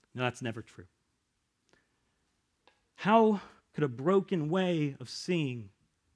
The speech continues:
not impact our relationships with other people? What does Jesus describe?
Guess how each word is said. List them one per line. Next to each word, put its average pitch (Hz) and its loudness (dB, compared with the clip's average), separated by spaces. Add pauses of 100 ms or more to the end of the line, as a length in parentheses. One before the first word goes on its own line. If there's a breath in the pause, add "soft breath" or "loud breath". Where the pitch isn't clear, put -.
not 147 -4
impact 123 -8
our 120 -6
relationships 117 -10
with 107 -14
other 113 -10
people? - -16 (1700)
What 208 6
does 214 4
Jesus 208 2
describe? 135 -2